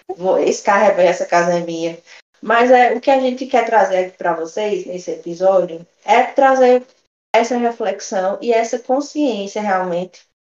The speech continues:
em ra-, em relação a você ter, ter esse cuidado com aquilo que você fala sobre você realmente. Como você observa sobre você, sobre os outros, e como você se enxerga no mundo, porque isso realmente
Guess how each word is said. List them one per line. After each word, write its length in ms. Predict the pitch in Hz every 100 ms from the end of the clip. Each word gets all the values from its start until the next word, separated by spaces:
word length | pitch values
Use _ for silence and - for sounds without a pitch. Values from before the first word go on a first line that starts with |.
| _ _ _ _ _ _ _ _ _ _
em 200 | - 214
ra-, 280 | 214 190 190
em 140 | 202 208
relação 880 | 208 185 190 190 202 185 190 190
a 280 | 190 190 190
você 360 | 196 214 233 233
ter, 460 | 262 254 262 - - _ _
ter 180 | 320 320
esse 260 | 311 285
cuidado 680 | - 339 226 190 175 175 170 - _
com 120 | 240 233
aquilo 360 | 233 247 240
que 100 | 240
você 300 | 233 233 240
fala 460 | 233 233 220 233 214
sobre 340 | - 196 180
você 440 | 180 180 - 175 170
realmente. 640 | 170 170 170 165 - _ _ _ _ -
Como 360 | 226 226 247
você 440 | 247 240 240 226 220
observa 640 | 214 220 - 208 202 196 _
sobre 340 | - 208 202
você, 540 | 190 180 - 202 208 208
sobre 320 | 196 196 196
os 140 | 190
outros, 500 | 180 180 185 185 - - - -
e 100 | 226
como 260 | 240 262 262
você 240 | 262 247
se 120 | 247
enxerga 560 | 262 - 240 254 247 226
no 80 | 208
mundo, 300 | 180 165 170
porque 340 | 202 202 220
isso 200 | 233 226
realmente 600 | 226 226 214 214 220 226